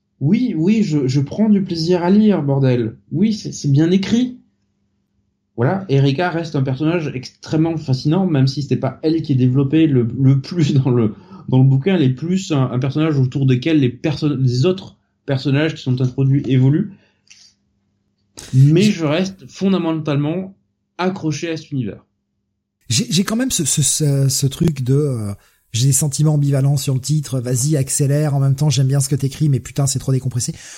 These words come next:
Speaker 2: En fait, j'ai l'impression que tu dis ça depuis le tome trois.
Speaker 1: Oui. <laughs>
Speaker 2: Et, euh,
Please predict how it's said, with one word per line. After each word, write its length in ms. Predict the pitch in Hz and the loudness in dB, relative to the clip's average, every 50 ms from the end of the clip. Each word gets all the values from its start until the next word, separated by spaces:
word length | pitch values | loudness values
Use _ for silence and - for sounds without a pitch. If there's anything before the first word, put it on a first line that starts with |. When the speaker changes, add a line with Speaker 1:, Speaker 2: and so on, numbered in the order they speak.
| - - | -14 -6
Speaker 2:
En 40 | |
fait, 120 | - 175 170 | -4 -4 -2
j'ai 120 | 135 127 | -2 -4
l'impression 360 | 113 110 110 120 110 - 160 | -6 -4 -4 -4 -4 -2 -4
que 60 | 156 - | -4 -6
tu 160 | - - 120 | -6 -10 -8
dis 100 | 107 107 | -8 -6
ça 180 | - - 160 | -4 -2 -2
depuis 260 | 147 131 123 - 120 117 | -2 -2 -4 -4 -6 -8
le 60 | - | -6
tome 220 | - 110 107 107 | -6 -6 -6 -6
trois. 500 | - - - 143 127 104 - _ _ _ _ _ _ _ _ _ _ _ _ - 127 | -8 -6 -4 -4 -4 -4 -6 _ _ _ _ _ _ _ _ _ _ _ _ 0 2
Speaker 1:
Oui. 400 | 123 139 151 - - - - _ _ _ _ - | 2 2 2 0 -8 -14 -16 _ _ _ _ -6
<laughs> 1700 | 139 123 - 170 131 - - 151 135 - _ _ _ _ _ _ _ _ _ _ _ _ _ _ _ _ _ _ _ _ _ _ - - | -6 -2 -2 -2 -4 -4 -6 -10 -10 -12 _ _ _ _ _ _ _ _ _ _ _ _ _ _ _ _ _ _ _ _ _ _ -6 -2
Speaker 2:
Et, 220 | 123 127 127 117 | 0 0 0 0
euh, 320 | 113 113 110 107 107 104 | -2 -2 -2 -4 -4 -4